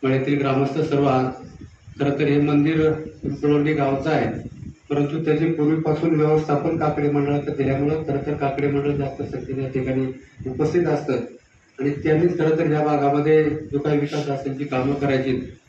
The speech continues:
एक दहा पंधरा वर्षापासून बाळासाहेब काकडे, रमणशेठ काकडे अध्यक्ष असल्यापासून इथे वेगवेगळी कामं झाली. खरं तर मला पूर्वीचा इथला मंदिराचा परिसर आठवतोय.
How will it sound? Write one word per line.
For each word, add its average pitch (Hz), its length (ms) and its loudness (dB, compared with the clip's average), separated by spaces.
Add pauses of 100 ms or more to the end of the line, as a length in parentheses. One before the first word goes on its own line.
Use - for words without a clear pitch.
(180)
एक 127 140 -6
दहा 143 180 2
पंधरा 143 340 0
वर्षापासून 139 500 0
बाळासाहेब 135 420 -2
काकडे, 135 320 -2
रमणशेठ 135 440 -2
काकडे 127 260 -4
अध्यक्ष 131 400 -4
असल्यापासून 135 680 -4 (480)
इथे - 160 -2
वेगवेगळी 156 440 2
कामं 156 280 0
झाली. 131 220 2
खरं 135 340 -4
तर 151 100 -4
मला 147 280 0
पूर्वीचा 147 420 0
इथला 147 380 0
मंदिराचा 135 460 -2
परिसर 135 360 -4
आठवतोय. 143 440 0